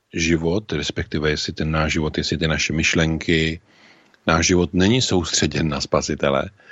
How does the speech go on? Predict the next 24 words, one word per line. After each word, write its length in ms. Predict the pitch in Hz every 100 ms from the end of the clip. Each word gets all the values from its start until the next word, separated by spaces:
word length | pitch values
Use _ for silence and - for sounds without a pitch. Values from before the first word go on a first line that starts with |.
| - - _
tak 200 | 92 85
o 60 | 95
čem 180 | - 101
je 60 |
náš 180 | 113 113
advent? 240 | - - - _ _ _ - - - - - -
Prostě 280 | 101 -
náš 240 | 107 107 101
advent 680 | 98 98 107 113 110 - - - - 139
je 440 | 123 110 98 117
o 100 | 92
tom, 320 | 95 92 104
že 140 | 101 92
máme 380 | 82 78 85
vyhlížet 520 | 90 78 80 80 90 87
zachránce, 920 | - 87 71 69 69 - 71 71 - 104 - -
že 420 | 80 80 71 71 69
my 120 | 78
se 140 | 80
soustředíme, 760 | 73 82 80 - 92 90 82 76 - - - -
ne, 260 | 92 104 110
že 180 | 95 78
přijdou 420 | - 92 90 87
Vánoce, 680 | 80 73 76 - 73 69